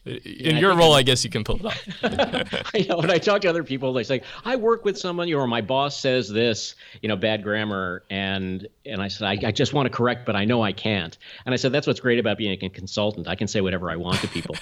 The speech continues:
Speaker 1: <laughs>
Speaker 2: And I'm still gonna get paid as long as I'm not insulting them. I just wanna say, 'You know what? Let me just tell you, just remind you about this.'"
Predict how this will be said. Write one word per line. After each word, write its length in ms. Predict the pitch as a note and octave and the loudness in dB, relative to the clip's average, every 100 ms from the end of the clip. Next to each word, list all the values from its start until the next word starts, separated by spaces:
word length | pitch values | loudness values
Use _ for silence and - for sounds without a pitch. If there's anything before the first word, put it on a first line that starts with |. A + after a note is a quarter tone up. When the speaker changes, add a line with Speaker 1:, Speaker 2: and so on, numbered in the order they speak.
| F3 C#3 | -14 -12
Speaker 1:
<laughs> 240 | - B2+ | -8 -4
Speaker 2:
And 140 | A2+ | 0
I'm 80 | D3+ | 0
still 200 | - G3+ | 2 2
gonna 160 | E3 C#3+ | 2 2
get 140 | B2+ | -2
paid 160 | - D3+ | 2 0
as 100 | C3+ | 2
long 200 | C#3+ D#3 | 0 0
as 80 | D#3 | 0
I'm 100 | C#3+ | -2
not 160 | C#3 | -2
insulting 500 | A#2+ - C#3+ D#3 C3 | -4 -6 -6 -4 -6
them. 280 | G#2 F#2 G2 - - - | -6 -8 -10 -16 -18 -8
I 140 | A#2+ | -4
just 180 | B2+ A#2+ | -4 -4
wanna 160 | A#2 | -6
say, 160 | G#2+ A#2 | -2 -2
'You 120 | C3+ | -2
know 100 | D3 | -2
what? 260 | D3 D3 C#3+ - D3 - | 0 -2 -4 -14 -18 -4
Let 160 | C3 | 0
me 60 | D#3 | 2
just 200 | C3+ - | 0 0
tell 180 | C3 B2 | 0 2
you, 260 | B2 A2+ | 2 2
just 180 | G#2+ A2 | 0 0
remind 320 | A#2 G#2+ G#2 | 0 2 2
you 80 | G#2 | 0
about 320 | F#2 - D#2 | 0 -4 -4
this.'" 560 | F2+ F#2 F2 - - - | -2 -2 -2 -4 -8 -10